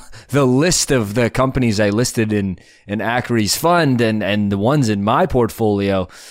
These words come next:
Look at, like, a Roper Technologies. It's, it's just basically a tech P E firm that trades as a no-fee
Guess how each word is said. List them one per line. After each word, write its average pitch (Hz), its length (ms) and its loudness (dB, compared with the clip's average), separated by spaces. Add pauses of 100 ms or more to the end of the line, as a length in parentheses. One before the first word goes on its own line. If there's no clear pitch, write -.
(140)
Look 143 160 -2
at, 139 100 2
like, 117 140 -2
a 101 40 0
Roper 110 440 0
Technologies. 104 1120 0
It's, 135 200 -12 (280)
it's 113 180 -2
just - 260 -10
basically 104 600 0
a 85 80 -6
tech - 580 -4 (680)
P 107 340 -4
E 101 260 -2
firm 82 480 -10 (560)
that 110 220 -4
trades 117 800 -2 (380)
as 113 200 0
a 113 100 0
no-fee 123 1500 0